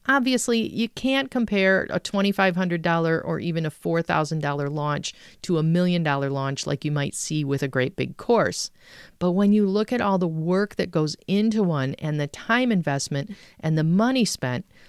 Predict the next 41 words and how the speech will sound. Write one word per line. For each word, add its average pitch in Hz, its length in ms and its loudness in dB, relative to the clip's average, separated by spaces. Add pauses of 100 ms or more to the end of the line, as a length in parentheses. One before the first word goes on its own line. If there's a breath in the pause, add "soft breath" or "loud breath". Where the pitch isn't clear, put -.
(120)
those 196 260 -4
tiny 269 420 -2
launches 190 640 0
are 165 280 -4
a 175 200 0
whole 208 440 -2
lot 165 260 4
less 151 220 2
stressful, 170 760 0 (220 loud breath)
and 185 160 -2
they 226 80 -2
can 285 160 -4
allow 196 400 -2
you 196 200 0
to 180 200 -2
earn 170 400 0
a 160 80 -2
really 165 640 -2
nice 135 640 -4
living. 139 420 -4 (680 loud breath)
Can 247 120 2
you 320 80 0
imagine 208 600 2
earning 185 480 2
six - 340 -4
figures 175 440 0
or 135 80 0
even 143 320 -2
multiple 139 480 -2
six - 300 -4
figures 180 400 -2
from 135 160 -6
twenty 160 380 -2
dollar 165 360 0
or 117 140 -8
thirty 160 320 -2
dollar 156 400 -2
or 120 80 -8
fifty - 340 -6
dollar 170 280 -2
products? 190 580 -6